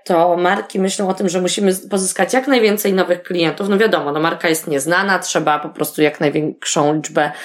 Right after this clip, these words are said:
osób z, z nią zaznajomić. Ale na przykład nie ma na starcie programu lojalnościowego. Nie ma żadnego mechanizmu, który by był zaprojektowany w celu utrzymywania relacji i kontaktu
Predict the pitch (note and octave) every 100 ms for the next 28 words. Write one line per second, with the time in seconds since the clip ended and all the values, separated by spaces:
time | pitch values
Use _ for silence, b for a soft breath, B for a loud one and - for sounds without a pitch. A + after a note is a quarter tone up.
0 | B B B - F3+ - E3 - F3 E3
1 | D#3+ E3+ D#3+ D#3 D#3+ E3+ D#3 C3+ D#3+ A3
2 | - B B B B _ _ _ _ _
3 | _ - F#3 G3 G3+ G3 G3+ G#3 - -
4 | A3 D4 D#4+ B3+ F#3+ E3+ - F#3 F3 -
5 | F3 - A#3 F4 C#4+ D#3+ D3+ D3+ D#3+ D#3+
6 | - D#3+ D#3 E3 F#3 A3 A3 A3 F#3+ G3
7 | G3+ A3+ A3 A3+ F#3+ E3+ F#3+ G3 - F#3
8 | F#3 G3 F3+ F3+ F#3 F3+ B B B -
9 | F3 F3 F#3+ G3 G#3+ G3+ - G3 F3+ E3+
10 | F#3 F#3+ - F#3 F3+ F#3 F3+ - F3+ F3
11 | F3 F3 F3 D#3+ D3+ - G#3 F3+ G3+ G3
12 | D#3 - -